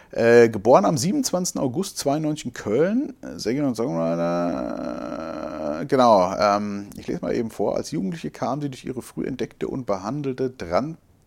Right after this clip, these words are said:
Transidentität zu weltweiter Bekanntheit. Mit fünfzehn Jahren begann sie im Internet eigene Popsongs zu veröffentlichen. Später da arbeitete sie als Songschreiberin in den U S A. Und, ähm, ja,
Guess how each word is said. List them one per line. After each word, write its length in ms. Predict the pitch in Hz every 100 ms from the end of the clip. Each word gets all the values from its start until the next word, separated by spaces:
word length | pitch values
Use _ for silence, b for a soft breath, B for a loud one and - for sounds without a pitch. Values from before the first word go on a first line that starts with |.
| _
Transidentität 1700 | - 82 117 175 - - 113 110 95 120 - 107 - - 95 127 - B B B B B B
zu 140 | -
weltweiter 340 | 90 101 110 110
Bekanntheit. 420 | 98 - - 98
Mit 100 | 87
fünfzehn 360 | - 185 - 143
Jahren 180 | 135
begann 320 | 131 101 107 139
sie 100 | 123
im 100 | 87
Internet 360 | 135 139 127
eigene 280 | - 104 120
Popsongs 500 | - 139 - 101 -
zu 80 | 120
veröffentlichen. 480 | - - - 117 131
Später 320 | - 110 131
da 160 | 117
arbeitete 360 | 50 95 104 104
sie 200 | 90 92
als 400 | - 90 - - b b b b b b
Songschreiberin 680 | - 85 95 - 71 87 92
in 320 | 50 - 73
den 200 | 78 90 -
U 220 | 67 71
S 320 | 80 95 - - _
A. 560 | - 76 80 82 76 - B B B _ _ - _ _
Und, 640 | - 113 113 113 120 - -
ähm, 560 | - 95 98 98 98 92 b b b _ _ _ _ _ _ _ _ _ _ - B B _
ja, 280 | 170 -